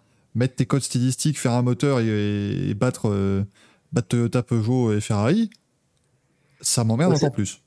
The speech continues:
Speaker 2: ça me gonfle déjà qu'il y ait une B O P qui regroupe deux règlements différents, en fait. Enfin,
Speaker 1: Mm.
Speaker 2: c'est, euh, c'est con.
Speaker 1: Et, et tout comme, euh, ça me gonfle, entre guillemets, que Glickenhaus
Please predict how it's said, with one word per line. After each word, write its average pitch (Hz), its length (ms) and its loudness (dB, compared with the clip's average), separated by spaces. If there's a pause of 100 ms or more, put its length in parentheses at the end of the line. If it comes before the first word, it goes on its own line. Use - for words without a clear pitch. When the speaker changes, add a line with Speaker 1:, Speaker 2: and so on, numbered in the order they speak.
(420)
Speaker 2:
ça - 160 0
me 120 100 4
gonfle 156 280 6
déjà 131 240 6
qu'il 123 160 0
y - 20 6
ait 104 40 4
une 101 80 0
B 110 100 6
O 113 80 6
P 139 220 2
qui 104 160 -8
regroupe 104 360 0
deux 104 120 4
règlements 104 380 2
différents, 92 380 -6
en 85 60 -6
fait. - 280 -18
Enfin, 85 200 -18
Speaker 1:
Mm. 120 60 0
Speaker 2:
c'est, 87 180 -6
euh, 78 180 -18 (320)
c'est - 200 -14
con. 85 220 -14 (520)
Speaker 1:
Et, 123 220 -2 (520)
et 123 80 -2
tout - 140 -8
comme, 170 240 0
euh, 104 160 0 (400)
ça - 160 -2
me 110 100 0
gonfle, 139 220 0
entre 107 160 -2
guillemets, 107 240 0
que 165 100 -2
Glickenhaus 107 440 -2